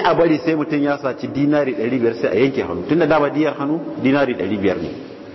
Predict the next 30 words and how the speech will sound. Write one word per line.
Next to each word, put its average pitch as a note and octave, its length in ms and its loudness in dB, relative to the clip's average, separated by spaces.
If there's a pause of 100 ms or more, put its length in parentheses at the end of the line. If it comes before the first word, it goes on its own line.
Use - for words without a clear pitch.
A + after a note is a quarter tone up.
(760)
Sai C3+ 180 4
wani C#3 160 4
ya C#3 80 0
masa C3+ 200 -2
dariya, A2 400 0
wani A#2+ 140 -4
malami B2 300 -2
ya A2+ 60 -2
masa A#2 200 -2
dariya, G2+ 320 2
sai A#2+ 120 0
rubuta A2+ 260 0
masa G#2+ 220 -2
ansa, G#2+ 220 -4
sai B2 140 0
ya C3+ 100 2
ce B2+ 120 0
masa, D3 400 -2 (1300)
"Siyanatul F#3 640 2
mali E3 260 -2
aglaha C#3 720 -2
wa B2 140 -2
arkasaha, A#2+ 920 -4
siyanatul C3+ 500 0
nafsi A#2+ 280 -2
fafham B2 400 -2
hikmatal G#2+ 480 -2
bari." D#2+ 260 -4 (1500)
Karewar F3+ 600 4
dukiya, A2 480 0